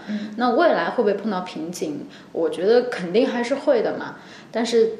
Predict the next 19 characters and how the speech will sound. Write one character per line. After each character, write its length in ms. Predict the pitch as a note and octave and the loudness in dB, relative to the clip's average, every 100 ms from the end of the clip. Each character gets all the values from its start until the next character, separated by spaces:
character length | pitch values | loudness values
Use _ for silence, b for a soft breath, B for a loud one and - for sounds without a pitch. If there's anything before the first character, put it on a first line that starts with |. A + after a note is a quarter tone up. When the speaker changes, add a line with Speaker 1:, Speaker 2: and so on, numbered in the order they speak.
| - | -2
Speaker 2:
就 180 | D4 C#4 | 2 4
现 240 | D#4 C#4 | 4 4
在 140 | B3 F3+ | 4 2
来 160 | D3 | 0
看 260 | D3 A3+ F3+ | -2 -4 -4
的 100 | F3 | -4
话， 160 | F#3+ | -4
我 140 | D#3+ D3+ | -4 -4
觉 180 | D3+ D3+ | -4 -4
得 120 | D#3+ | -4
还 180 | - F#3 | -6 -8
是， 340 | F#3+ F#3+ - | -4 -6 -6
前 220 | - F#3 G#3 | -8 -6 -4
景 140 | G3 | -6
还 120 | F3+ | -8
是 60 | F3+ | -10
挺 220 | F#3 - | -10 -10
好 280 | - - - | -8 -8 -8
的。 160 | - | -12